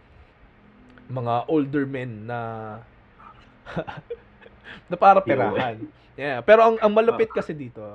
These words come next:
Speaker 1: he used his photographic memory. So, kunwari, merong isang matandang lalaki na pasok sa criteria niya. Uh, i-research niya yun.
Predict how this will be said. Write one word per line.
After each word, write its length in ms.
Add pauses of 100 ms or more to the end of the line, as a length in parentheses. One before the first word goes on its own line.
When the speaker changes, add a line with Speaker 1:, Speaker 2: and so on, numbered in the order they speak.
(120)
Speaker 1:
he 140
used 320
his 160
photographic 640
memory. 480 (400)
So, 100
kunwari, 460 (260)
merong 380
isang 320 (580)
matandang 960
lalaki 480
na 460 (1120)
pasok 320
sa 100
criteria 640
niya. 160 (1500)
Uh, 400 (340)
i-research 600
niya 220
yun. 180